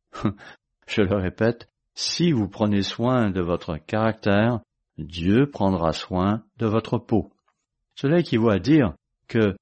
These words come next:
si nous sommes prêts à être un sacrifice vivant maintenant, peut-être que nous n'aurons pas à subir certaines épreuves plus tard. Allons maintenant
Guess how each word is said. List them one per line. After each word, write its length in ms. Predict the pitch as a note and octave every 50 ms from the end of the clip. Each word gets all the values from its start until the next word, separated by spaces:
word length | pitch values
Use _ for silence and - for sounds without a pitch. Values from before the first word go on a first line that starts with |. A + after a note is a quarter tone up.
| _ _ _ _ -
si 300 | - - - - G3+ F#3+
nous 100 | E3 B2
sommes 320 | - - G#2+ F#2+ F2+ E2
prêts 380 | - - D3 E3 C#3 - - - _ _ _ _ _
à 200 | - G#2 G2 F#2+
être 200 | F#2+ F#2 - -
un 100 | E2 D#2+
sacrifice 640 | E2+ - - G#2 G2+ - G#2 F#2 - - A2 G2+ F#2
vivant 480 | F#2 F2 G2 G2 F#2 G2 G#2 F#2+ F2
maintenant, 680 | D#2 D#2 D#2+ D#2 - - G2 F#2+ G2+ B2+ C#3+ C3 G#2 - _ _ _ _ _ -
peut-être 800 | - F2 D#2+ - - A#2 C#3+ E3+ F3 F3 - - D#2+ D2+ D2+ - _ -
que 300 | - G#2+ G2+ G2 F#2 -
nous 200 | - G2+ G#2+ A#2
n'aurons 340 | A#2+ A#2 G2+ F2 F#2+ F2 E2
pas 180 | - - D3 C#3+
à 60 | B2
subir 400 | - - G#2 E2+ E2 G2 A2 A#2+
certaines 540 | - - G#2 - - - G2+ F#2+ G2 E2+ F2+
épreuves 460 | E2 - - - F#2 G2 G#2+ G#2 -
plus 180 | - - A2+ -
tard. 380 | - F#2 D2+ C#2+ - - - _ _ _ _ _ _ _ -
Allons 220 | D3 D3 D#3 C#3 A2+
maintenant 640 | G2+ G2+ F#2 - - A2+ A2 A2+ A2+ A2+ A2 -